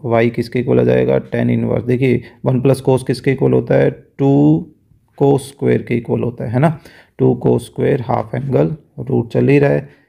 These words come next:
और वन माइनस किसके इक्वल होता है, टू sin स्क्वायर के, टू sin स्क्वायर हाफ एंगल, है ना। ऐसा ही काम नीचे, ऊपर और नीचे फ़र्क किसका है, मिडल में जो ये माइनस का साइन है उसकी जगह प्लस आया हुआ है।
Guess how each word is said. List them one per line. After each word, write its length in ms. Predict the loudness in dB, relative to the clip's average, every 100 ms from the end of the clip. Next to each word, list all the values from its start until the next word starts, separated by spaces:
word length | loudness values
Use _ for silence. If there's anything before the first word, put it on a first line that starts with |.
| _ _ _ _
और 260 | -2 -2 -2 -2
वन 240 | 0 2
माइनस 420 | 2 2 2 0
किसके 320 | -4 -6 -2
इक्वल 240 | -2 0 0
होता 220 | 0 0
है, 220 | -2 -2 -10 _ -4
टू 380 | 0 2 0 -8
sin 280 | -8 -4 -2
स्क्वायर 340 | -4 -2 -2 -2
के, 100 | -8 -10 -14 _ _ _ -2
टू 160 | 0 0
sin 280 | 0 0
स्क्वायर 460 | -2 -2 0 0 -2 -8 _
हाफ 260 | -4 -4 -6
एंगल, 300 | -8 -8 -10 _ _ _ _ _ -2
है 80 | 0
ना। 100 | 0 -2 _ _ _
ऐसा 240 | -4 -2 0
ही 100 | 0
काम 220 | 0 0
नीचे, 640 | 2 0 2 2 0 -6 -6
ऊपर 260 | -4 0 2
और 100 | 2
नीचे 260 | 0 -2
फ़र्क 280 | -2 -2 -2 -4
किसका 280 | -8 -2
है, 200 | -2 -2 -6 -18 _ -4
मिडल 400 | 0 2 2 0
में 320 | -2 -2 -2
जो 240 | -2 -2 0
ये 220 | 0 -2 -6 -4
माइनस 340 | 0 0 0
का 100 | -2
साइन 260 | 0 0 0
है 60 |
उसकी 180 | 0 0
जगह 200 | 2 2
प्लस 540 | -2 _ 0 0 0 -6
आया 160 | -8
हुआ 200 | -8 -12
है। 140 | -14